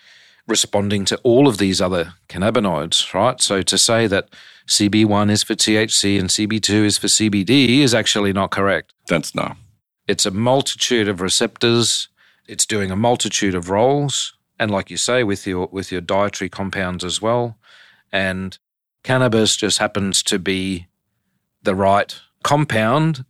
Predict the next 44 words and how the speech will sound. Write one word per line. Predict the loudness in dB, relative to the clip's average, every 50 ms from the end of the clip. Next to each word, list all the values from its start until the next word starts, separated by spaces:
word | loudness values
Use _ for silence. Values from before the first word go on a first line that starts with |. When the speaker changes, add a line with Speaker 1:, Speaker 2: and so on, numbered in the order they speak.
| _ _
Speaker 1:
to | -6 -4 0
act | 0 -2 -2 -2 -6
upon | -10 -6 -6 -4 -4 -2
that | -2 -4 -4 -2
role. | -2 0 2 2 2 2 0 -2 -6 -14 _ _ _ _
Therefore, | -14 -4 -2 0 0 -2 -2 -2 -2 -2 -2
it's | -2 -2 -2 -2
working | -2 -4 -2 -4 -4 -4 -2
as | -2 -2 -2
a, | -4 -4 -2
as | -2 -2 -2
a | -2 -2
medicine. | -2 0 0 0 0 0 0 -2 -6 -8 -10 -14 _ _
Speaker 2:
And | 0 0 2
if, | 2 0 -2 -10 _ -6
if | -4 -4 -2 0 2
enough | 2 2 2 2
people | 0 0 0 0 2 2 2
in | 4 4
the | 4 4 4
audience | 4 4 2 2 2 2 0 0 -2 -6 -8 -8 -10 _ -4
are | 0 2 6
interested, | 6 6 6 4 0 -4 -2 -2 -4 -2 0
we | -2 -2
could | -2 -4 -10 -12 -10
potentially | -12 -12 -10 -8 -8 -8 -8 -10 -12 -8
do | -4 -2 0 0
a | 0
blog | -2 -2 -2 0 0 0 -2 -4
post | -4 -2 -2 -4 -4 -6 -6 -4
or | -2 -2
a | 0
little | 0 0 0 0 0 -4 -12 _ _ _
information | -2 -2 -2 0 0 2 2 4 4 4 2 2 0 -2 -2 -4 -4 -8 -12 _ _ _ _ _
uh, | -6 -4 -4 -4
sheet | -2 -4 -4 -4 -4 -6 -8 -10 -12 -12 -14 _ _ _ _ _ _ _ _
to | -16 -16
give | -10 -8 -8 -8 -4
people | -4 -2 -2 -2 -4 -6 -6
some | -4 0 0 2 2
of | 2 0 0
the | -2 -4
scientific | -2 -2 -2 0 -2 -2 -4 -8 -10 -12 -12 -14 -10
basics | -10 -8 -8 -8 -12 -16 -20 -20 _ -20 -20 -20 -20